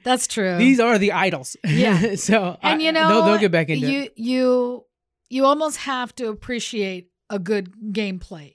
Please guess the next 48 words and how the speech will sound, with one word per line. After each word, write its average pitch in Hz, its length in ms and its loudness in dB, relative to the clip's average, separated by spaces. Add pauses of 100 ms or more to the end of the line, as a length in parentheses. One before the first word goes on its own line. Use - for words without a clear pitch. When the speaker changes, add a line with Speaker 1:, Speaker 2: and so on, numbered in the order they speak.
Speaker 2:
Definitely. 170 640 0
Speaker 1:
If 208 100 -8
you're 226 120 0
Speaker 2:
Definitely. 254 260 0
Speaker 1:
real 311 300 2
Survivor 240 600 -2
fans 214 600 -8
and, 185 280 -14
you 196 140 -14
know, 185 300 -14 (520)
you 247 140 0
have 277 160 2
to 302 60 -8
appreciate, 254 420 -2
even 226 180 -6
though 233 80 -6
you 220 160 -6
might 202 200 -10
not 196 160 -14
like 196 180 -10
the 220 80 -12
way 185 180 -6
it 185 60 -6
ends, 269 380 -6
Speaker 2:
Yeah. 175 60 -8
Speaker 1:
which, 147 400 -4
you 196 120 -14
know, 175 100 -12
I 170 120 -12
don't 180 100 -14
wanna 170 140 -14
give 165 180 -12
anything 170 300 -12
away, 233 340 0
but, 202 280 -8 (960)
you 214 120 -8
know, 180 160 -8
just 180 300 -10
somebody 254 300 -6
playing 240 260 0
a 214 60 0
good 196 200 -2
game. 196 360 -4
If 196 160 -8
you're 226 140 -4
a - 20 -4
real 226 320 -2
Survivor 196 680 -6